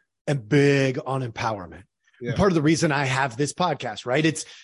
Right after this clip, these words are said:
Speaker 1: it's
Speaker 2: Right.
Speaker 1: not an empowerment of me. It's an empowerment of everybody who might listen. That's my, that's really my,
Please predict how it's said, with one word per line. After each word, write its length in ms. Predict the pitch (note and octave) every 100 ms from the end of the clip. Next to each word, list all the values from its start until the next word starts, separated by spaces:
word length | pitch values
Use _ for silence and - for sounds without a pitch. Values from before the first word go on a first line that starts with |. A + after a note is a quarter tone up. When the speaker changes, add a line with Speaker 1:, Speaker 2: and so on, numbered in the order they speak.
| _ -
Speaker 1:
it's 260 | E3 D3+
Speaker 2:
Right. 120 | D#3+
Speaker 1:
not 240 | E3 G3+ G#3+
an 100 | F#3
empowerment 600 | D3 - F#3+ E3+ D3 C3+
of 140 | G#2+
me. 460 | A#2+ F#3+ C#4 A2 - _ _ _ _ -
It's 220 | G3 A#3
an 100 | G#3
empowerment 800 | D3+ - F3+ G#3 A3 E3 D3 -
of 300 | C3 B2 - _ _ _ _ F3+
everybody 720 | G#3 A3 A3+ F3 F#3+ F#3 D#3+
who 160 | D#3+
might 280 | D3+ C#3+ C3+
listen. 540 | A2+ B2 A#2+ - - - _ _ _ -
That's 260 | D#3+ F#3
my, 540 | E3 D#3+ D#3 D3+ C3+ C3
that's 220 | C#3+ -
really 380 | C3+ F3+ F#3 F3+
my, 420 | E3+ D#3+ C#3+